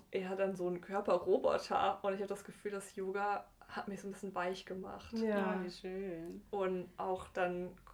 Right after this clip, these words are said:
Speaker 1: kommt ja mit Yoga auch ganz viel, es sind ja eben nicht nur die Asanas,
Speaker 2: Ja.
Speaker 1: sondern diese Position, sondern auch Meditation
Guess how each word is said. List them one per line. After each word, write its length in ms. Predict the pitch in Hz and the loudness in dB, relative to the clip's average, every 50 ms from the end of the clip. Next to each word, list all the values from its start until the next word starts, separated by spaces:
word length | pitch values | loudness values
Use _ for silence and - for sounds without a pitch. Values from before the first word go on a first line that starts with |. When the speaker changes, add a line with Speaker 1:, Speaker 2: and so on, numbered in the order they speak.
| - - - | -20 -18 -10
Speaker 1:
kommt 280 | - - 202 190 190 | -4 -2 0 0 0
ja 100 | 202 190 | 0 0
mit 160 | 185 185 185 185 | 2 0 0 0
Yoga 300 | - 185 180 190 190 - | 0 0 0 0 0 -2
auch 140 | 185 190 - | -2 -2 -2
ganz 220 | 196 180 185 - - | -4 -4 -6 -6 -8
viel, 180 | - 208 208 | -6 -4 -4
es 120 | 208 202 - | -4 -4 -4
sind 120 | 190 185 | -4 -4
ja 80 | 190 175 | -2 -4
eben 120 | 175 175 | -4 -4
nicht 200 | 175 175 - - | -6 -8 -10 -10
nur 80 | - - | -12 -14
die 200 | - - - - | -12 -8 -6 -4
Asanas, 640 | - 202 220 - - 196 190 190 202 214 220 226 - | -2 -2 -4 -4 -4 -2 0 0 0 0 0 0 0
Speaker 2:
Ja. 60 | 220 | 2
Speaker 1:
sondern 480 | 208 202 190 185 180 180 180 185 185 - - - - - - - | 4 6 6 8 8 6 6 4 0 -4 -10 -16 -16 -16 -14 -12
diese 240 | 190 180 185 180 180 | -10 -8 -8 -8 -6
Position, 600 | - - 180 170 156 - - 214 214 220 214 202 190 | -6 -6 -6 -6 -6 0 4 6 6 6 6 4 2
sondern 320 | 170 175 185 - - - | 0 0 0 -4 -6 -6
auch 260 | - - - - - - | -4 -4 -4 -4 -6 -8
Meditation 880 | 185 180 - - 190 185 - - - 190 196 220 240 240 226 226 - | -8 -8 -8 -8 -10 -10 -8 -4 -2 0 2 2 2 0 -2 -2 -4